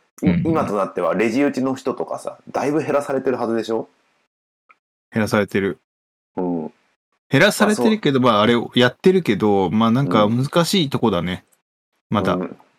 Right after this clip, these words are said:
Speaker 1: <laughs>
Speaker 3: なんか将来的にそうなるかどうかはまだわからないし、
Speaker 1: ね。
Speaker 3: あの、レジ打ちの人いなくなるじゃないですか。
Speaker 1: うん。はい。
Speaker 3: なんか、ああいう小売業全般に言えるんだけど、めちゃくちゃ万引き増えてるんですって。
Speaker 1: うん。へー。
Speaker 3: めっ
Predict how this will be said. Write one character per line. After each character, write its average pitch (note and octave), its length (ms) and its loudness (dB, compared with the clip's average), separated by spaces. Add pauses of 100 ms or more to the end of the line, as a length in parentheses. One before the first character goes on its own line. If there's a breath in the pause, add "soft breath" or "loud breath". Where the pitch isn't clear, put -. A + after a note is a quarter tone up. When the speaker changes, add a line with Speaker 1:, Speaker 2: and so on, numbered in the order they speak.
Speaker 1:
<laughs> - 340 -8 (440 soft breath)
Speaker 3:
な B2+ 100 0
ん - 20 2
か A2 80 2
将 F#3 200 6
来 F#3+ 200 6
的 F#3+ 240 0
に F3+ 320 0
そ E3+ 180 2
う E3+ 40 0
な E3+ 120 2
る E3 80 -2
か A#2 140 2
ど A2 140 2
う G2+ 40 0
か F#2+ 120 0
は F2+ 60 0
ま A#2 140 0
だ F2 300 -2 (400)
わ G2+ 100 -6
か A#2 140 0
ら A#2 100 2
な F#2+ 120 -2
い - 60 -8
し、 G2 280 -6
Speaker 1:
ね。 - 60 -6
Speaker 3:
あ G2 100 -2
の、 F#2+ 120 -4
レ A2 120 -2
ジ C3 120 0
打 F3+ 60 0
ち F3+ 260 -2
の F#3 100 0
人 - 120 -8
い A#2 80 2
な C#3 100 0
く D#3 100 -2
な D3+ 120 2
る B2 60 0
じ G2+ 60 -2
ゃ - 20 -4
な D#2+ 80 -8
い - 20 -16
で - 40 -18
す - 100 -18
か。 F2+ 260 -4 (220)
Speaker 1:
う G#2+ 40 -4
ん。 - 40 -2
は F2+ 80 -2
い。 D#2+ 100 -6 (400)
Speaker 3:
な G#2+ 60 0
ん G#2+ 60 -2
か、 F2 280 -4
あ D3+ 200 4
あ D#3+ 60 2
い D#3+ 200 2
う D#3 40 -2
小 E3 260 0
売 E3 140 0
業 F2 380 0
全 B2+ 220 0
般 C3 160 0
に B2+ 140 0
言 B2+ 100 4
え - 20 2
る B2 80 0
ん - 20 -2
だ F2+ 120 -4
け G2 100 -6
ど、 F#2 220 -4
め A#2 420 0
ち C#3 140 -2
ゃ G#3+ 40 2
く - 140 -6
ち - 120 2
ゃ E3+ 40 6
万 E3+ 240 4
引 E3+ 60 -4
き F3+ 100 0
増 E3 80 6
え D3 80 4
て - 80 -2
る D#2+ 80 -4
ん - 20 -10
で - 80 -10
す - 120 -14
っ - 20 -20
て。 - 160 -12 (800)
Speaker 1:
う G2 40 -4
ん。 - 20 -2
へ F#2+ 40 -2 (720)
ー。 G#2+ 40 6
Speaker 3:
め C3+ 100 6
っ F3+ 80 0